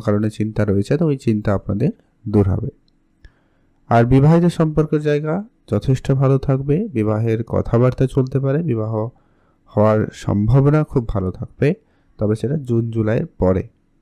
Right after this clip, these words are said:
বিবাহ ক্ষেত্রে কিন্তু একটা প্রবল যোগ সম্ভাবনা তৈরি করবে। জুন জুলাইয়ের পরে কিন্তু বিবাহের কথাবার্তা চিন্তা রাখুন, তারপরে দেখবেন দাম্পত্য জায়গাটাও তখন খুব ভালো হবে, অনেক বেশি পরিবর্তন আসবে, উন্নতি আসবে,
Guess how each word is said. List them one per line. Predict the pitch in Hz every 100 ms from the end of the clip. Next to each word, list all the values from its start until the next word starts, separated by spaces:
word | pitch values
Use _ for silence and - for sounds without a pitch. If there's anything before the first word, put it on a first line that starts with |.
| _
বিবাহ | 113 120 120 120
ক্ষেত্রে | - 104 - 110
কিন্তু | 98 113
একটা | 117 147
প্রবল | - 113 110 117 117
যোগ | 107 101
সম্ভাবনা | - 98 98 98 127 - _ _ _ _ _
তৈরি | 110 98
করবে। | 92 87 - - - _ _ _ _ _ _ - _ _ _ _ _ _ _ -
জুন | 113 117 143 156
জুলাইয়ের | 131 117 120 143
পরে | - 110 127
কিন্তু | 135 120 139
বিবাহের | 120 110 113 123
কথাবার্তা | 107 104 104 -
চিন্তা | 131 107 104
রাখুন, | 92 - 117 120 _ _ _ -
তারপরে | 113 117 127 127
দেখবেন | 123 120 127
দাম্পত্য | 110 113 120 120
জায়গাটাও | 117 110 110 113
তখন | 113 104 117 113
খুব | - 104
ভালো | 110 101 113
হবে, | 120 131 143 _ _ _ _ -
অনেক | 139 165 139
বেশি | 127 139
পরিবর্তন | 131 107 104 104 - 131
আসবে, | 123 - 135
উন্নতি | 127 104 110 -
আসবে, | 123 117 123